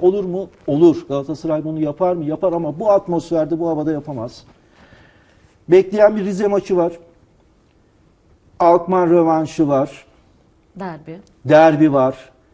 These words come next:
Speaker 1: Bir anda Galatasaray yirmi dört Şubat gecesi hedeflerinden değil de bayağı bir darbe almış olarak günü bitirebilir. Galatasaray'ın bir an önce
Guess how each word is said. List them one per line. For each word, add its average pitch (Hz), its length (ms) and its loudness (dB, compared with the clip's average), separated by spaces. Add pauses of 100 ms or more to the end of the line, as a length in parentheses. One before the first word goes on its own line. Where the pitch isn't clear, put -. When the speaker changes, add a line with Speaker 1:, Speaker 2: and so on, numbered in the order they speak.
(560)
Speaker 1:
Bir 147 300 -4
anda 175 300 2
Galatasaray 160 800 0
yirmi 160 240 0
dört 170 220 2
Şubat 139 440 -6
gecesi 139 580 -2 (2250)
hedeflerinden 139 840 -6
değil 165 260 -8
de 113 140 -4 (420)
bayağı 151 460 4
bir 151 200 -4 (2250)
darbe 165 340 4
almış 156 400 0
olarak 147 420 -4
günü 143 240 -2
bitirebilir. 127 640 -8 (320)
Galatasaray'ın 156 760 -4
bir 175 80 2
an 170 140 0
önce 135 400 -4